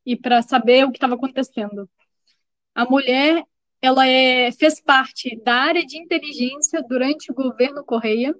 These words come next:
É, ela é equatoriana e ela faz, ela é parte, né, ela é membro, assim, da elite ali do Progressivo Internacional. Então, assim,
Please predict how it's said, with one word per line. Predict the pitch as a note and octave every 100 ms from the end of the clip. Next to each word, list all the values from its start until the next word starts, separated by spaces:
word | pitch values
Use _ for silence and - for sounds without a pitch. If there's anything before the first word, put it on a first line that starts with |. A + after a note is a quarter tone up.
| _ _ _ _ _ _ _ _ _ -
É, | A#3+ A#3 A#3 A3+ A3 A3 G#3+ G#3+ G#3+ G#3+ -
ela | B3+ B3 B3+
é | C4
equatoriana | D4+ C#4+ C#4+ B3+ A#3 A#3+ C4+ E4 G4+ _ _ -
e | C4
ela | C4+
faz, | B3 D#4 D#4+
ela | C4 C4+
é | D4 -
parte, | D#4 E4 - - G4+ G4
né, | C4
ela | C4 B3
é |
membro, | B3 C4+ D4 D4 F4 A#4 _ _ _ _ _
assim, | B3 - D4 B3 G#3
da | A#3+ C#4+
elite | C#4+ G3 C4+ -
ali | C#4 C4 F4+ - _ _ A#3+
do | C#4+ C#4 C#4 C4+ B3+
Progressivo | - D4 D4 D4 - D4+ E4 D#4+ - -
Internacional. | F4+ A4 - F4+ D#4+ D#4+ - D#4+ B3 A3 - _ _ _ _ _ _ _ _ _ _ _ _ _ _ _ _ _ _ _
Então, | - C4
assim, | C#4+ D#4 C4+